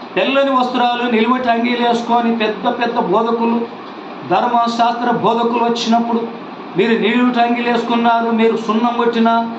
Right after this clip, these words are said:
సమాధి లెక్క ఉన్నారు' అన్నాడు. ఎవరిని? ధర్మశాస్త్ర బోధకుల్ని, పెద్ద పెద్ద పాస్టర్లని, పెద్ద పెద్ద బోధకుల్ని. యేసు ప్రభు ఏమన్నాడు? "తెల్లని వస్త్రాలు, నిలువటి అంగీలు వేసుకొని వచ్చారు,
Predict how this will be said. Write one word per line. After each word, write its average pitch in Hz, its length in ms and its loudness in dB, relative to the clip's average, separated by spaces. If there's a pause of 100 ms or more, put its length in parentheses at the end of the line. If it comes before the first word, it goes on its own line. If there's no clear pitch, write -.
(180)
సమాధి 226 360 0
లెక్క 233 220 0
ఉన్నారు' 233 420 2
అన్నాడు. 220 260 0
ఎవరిని? 220 500 2 (500)
ధర్మశాస్త్ర 208 640 0
బోధకుల్ని, 196 680 0
పెద్ద 196 280 0
పెద్ద 208 160 0
పాస్టర్లని, 196 640 0
పెద్ద 190 280 -2
పెద్ద 190 120 0
బోధకుల్ని. 180 540 0 (380)
యేసు 226 260 2
ప్రభు 233 220 0
ఏమన్నాడు? 247 500 0 (1400)
"తెల్లని 311 420 4
వస్త్రాలు, 277 440 2
నిలువటి 247 360 4
అంగీలు 233 240 0
వేసుకొని 226 320 2
వచ్చారు, 262 560 2